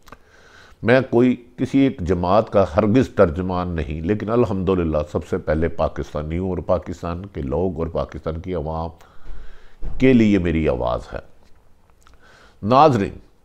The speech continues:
ये साजिश है कि पाकिस्तान का अमन तबाह किया जाए। पिछले दिनों में एक आला सतही इजलास हुआ जिसमें पाकिस्तान में अंदरूनी और बैरूनी खलफशार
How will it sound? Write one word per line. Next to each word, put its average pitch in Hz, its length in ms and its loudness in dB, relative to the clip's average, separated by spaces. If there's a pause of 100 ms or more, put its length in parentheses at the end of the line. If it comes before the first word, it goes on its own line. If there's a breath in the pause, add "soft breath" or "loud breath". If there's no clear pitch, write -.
(1300 soft breath)
ये 120 540 6 (140)
साजिश 143 680 4
है 76 220 0 (560)
कि 131 100 0 (100)
पाकिस्तान 135 600 2
का - 180 -10
अमन 123 300 0 (120)
तबाह 117 280 10
किया 76 300 0
जाए। 71 200 -2
पिछले 117 460 -2
दिनों 82 360 -4
में 53 160 -8 (280)
एक 147 160 -4 (120)
आला 151 240 8
सतही 104 360 0
इजलास 90 460 4
हुआ 90 220 2
जिसमें 101 380 -6
पाकिस्तान 101 540 0
में 110 140 -6
अंदरूनी 107 560 0 (680 soft breath)
और 147 160 6
बैरूनी 120 600 4 (520)
खलफशार 120 520 6